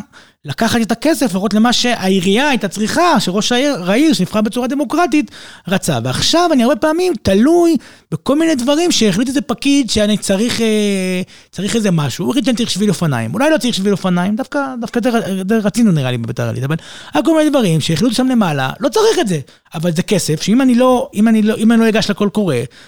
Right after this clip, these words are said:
אז זה כסף שבזבזתי. אז הרבה פעמים זה גורם להקצאה לא נכונה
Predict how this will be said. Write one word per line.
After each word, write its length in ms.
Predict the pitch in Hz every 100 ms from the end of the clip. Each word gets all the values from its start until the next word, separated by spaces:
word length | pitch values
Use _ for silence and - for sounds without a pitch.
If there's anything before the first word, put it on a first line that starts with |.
| _
אז 40 |
זה 80 | 139
כסף 220 | 196 - -
שבזבזתי. 560 | 254 247 349 330 180 139 _ _
אז 60 | 147
הרבה 160 | 156 208
פעמים 220 | 302 320
זה 100 | 226
גורם 240 | 175 214
להקצאה 600 | 277 202 - - 180 240
לא 120 | 226
נכונה 680 | 240 226 - 175 214 277 262